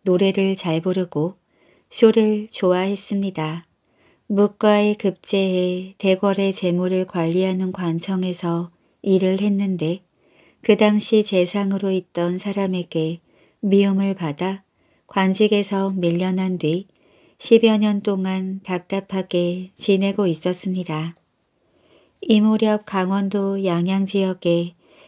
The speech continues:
이경래라는 도적 우두머리가 있었습니다. 그는 힘이 장사였으며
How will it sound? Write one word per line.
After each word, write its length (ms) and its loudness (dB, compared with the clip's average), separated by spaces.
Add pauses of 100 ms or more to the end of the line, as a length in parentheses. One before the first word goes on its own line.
이경래라는 1080 2
도적 580 -2
우두머리가 640 0
있었습니다. 960 -4 (680)
그는 380 4
힘이 320 2
장사였으며 1040 -4